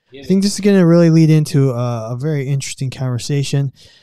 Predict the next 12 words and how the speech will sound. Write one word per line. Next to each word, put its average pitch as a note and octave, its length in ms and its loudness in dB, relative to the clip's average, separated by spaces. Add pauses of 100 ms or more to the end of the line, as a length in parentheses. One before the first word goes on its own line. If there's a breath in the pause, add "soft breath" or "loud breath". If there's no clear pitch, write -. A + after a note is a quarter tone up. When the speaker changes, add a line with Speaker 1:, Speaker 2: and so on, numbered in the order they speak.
(340 soft breath)
Speaker 2:
Uh, D3 80 2
we D#3+ 120 6
put G3+ 160 4
it G3 40 4
up F#3+ 140 0
on F3 140 2
social E3 300 0
media. D3 280 2
Check D3 240 -8
it C#3+ 80 -6
out. C3+ 220 -6 (360)
Uh, C3 320 -6